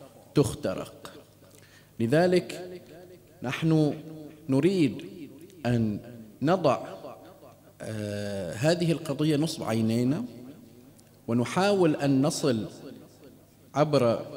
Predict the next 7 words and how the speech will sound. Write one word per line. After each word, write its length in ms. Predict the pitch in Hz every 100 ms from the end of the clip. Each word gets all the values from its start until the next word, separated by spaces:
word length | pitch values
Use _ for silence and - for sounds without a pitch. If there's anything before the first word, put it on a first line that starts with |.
| 123 - -
معرفة 520 | 120 117 165 190 220 -
أسبابها 920 | 123 - 117 117 107 104 104 104 87
وطرق 440 | 101 - 185 180
علاجها 720 | 147 143 143 143 147 147 160 160 - - - - - -
إلى 160 | 120 127
حصانة 680 | - 139 190 214 220 190 120
للمجتمع، 760 | 113 107 104 - - 92 87